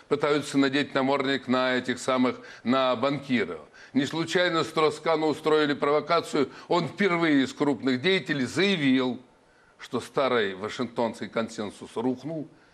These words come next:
Надо искать ответы, но искать ответы на с-, пути справедливого распределения дохода, а не присвоения узкой кучкой. Сегодня на планете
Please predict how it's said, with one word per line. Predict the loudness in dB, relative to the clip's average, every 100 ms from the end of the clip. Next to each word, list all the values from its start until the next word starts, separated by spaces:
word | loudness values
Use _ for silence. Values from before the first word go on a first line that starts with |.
| _ -4
Надо | -2 0 -2
искать | -2 -4 0
ответы, | -2 -2 -2 -2 -2 -6 -6 -14 -6
но | 0 0
искать | 0 0 0 0
ответы | 0 0 0 0 -2 -4 -14 -20 _ -20 -6
на | 0 0
с-, | 0 -8 -18 -4
пути | -2 0 0
справедливого | -2 -2 0 2 2 0 2 4 4 2
распределения | 0 -4 -4 0 2 2 2 2
дохода, | 2 0 0 2 2 0 -6 -2
а | 0
не | 2 0
присвоения | -2 -2 0 2 2 0
узкой | -2 -4 -2 -2
кучкой. | -4 -12 -12 -16 -16 -18 -6
Сегодня | 0 2 4
на | 2
планете | 2 0 0 -4 -6 -10